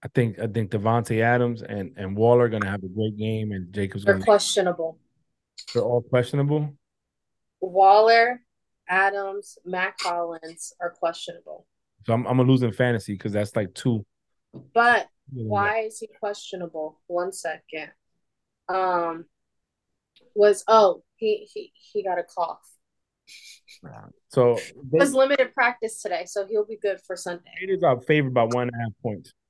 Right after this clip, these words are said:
Speaker 2: I know. Um, I'm gonna go Raiders, um, strictly based off of how they're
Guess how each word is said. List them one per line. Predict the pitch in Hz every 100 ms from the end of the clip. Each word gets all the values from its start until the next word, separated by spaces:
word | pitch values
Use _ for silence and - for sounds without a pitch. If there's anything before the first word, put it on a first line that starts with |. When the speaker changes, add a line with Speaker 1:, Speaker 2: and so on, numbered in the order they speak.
| _ _ _ -
Speaker 2:
I | 202 208
know. | 208 190 180 _ _ -
Um, | 202 202 180
I'm | 208 214
gonna | 240
go | 240 220
Raiders, | 190 190 202 202 - _ _ -
um, | 190 185 180 180
strictly | - - 214 220 214
based | 202 196 196 -
off | 185 185 190
of | 175 170 _ _ _ _ _ _ _ _ _ _ _ - -
how | 196 196 196 - -
they're | 202 185 180 -